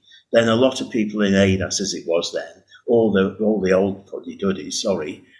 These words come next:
then they all say, "Oh, no, no, you can't have stuff like this. No, no, this will never work. No, talking about cost of production and talking about what it costs to produce a litre of milk.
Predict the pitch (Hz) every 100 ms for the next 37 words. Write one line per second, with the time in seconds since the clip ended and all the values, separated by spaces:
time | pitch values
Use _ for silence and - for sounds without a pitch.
0 | _ 123 127 156 131 104 - 95 123 120
1 | 113 107 98 95 92 - 139 123 107 -
2 | - 98 98 90 92 95 - 107 104 101
3 | 101 95 - - - 127 120 104 107 110
4 | 92 82 76 - 107 104 98 113 117 123
5 | 101 98 98 - - - - 120 - -
6 | 98 98 107 - - 98 92 - 104 101
7 | 90 87 87 95 95 - 98 - - 95
8 | 95 95 95 95 87 98 90